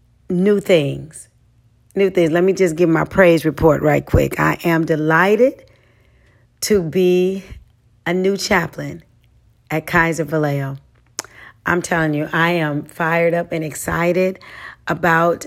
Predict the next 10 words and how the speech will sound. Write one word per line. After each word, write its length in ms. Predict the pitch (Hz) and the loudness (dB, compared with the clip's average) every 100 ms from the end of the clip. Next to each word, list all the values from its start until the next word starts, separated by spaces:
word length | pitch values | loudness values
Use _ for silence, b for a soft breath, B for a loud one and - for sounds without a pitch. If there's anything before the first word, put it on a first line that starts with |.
| - | -8
the 140 | 165 | -6
residency 600 | 156 165 170 160 175 180 | -2 0 0 0 -2 -4
program 760 | 170 - 180 175 180 180 180 180 | -6 0 0 2 0 2 0 0
and 100 | 170 | -4
about 380 | 160 160 156 | -4 -4 -4
what 400 | 151 147 180 185 | -4 -2 -2 -2
the 140 | - 170 | -4 -4
Lord 400 | 160 160 170 160 | 0 0 0 -2
is 220 | 160 139 | -6 -6
doing 760 | 139 160 175 170 165 156 156 | -4 2 4 6 4 4 0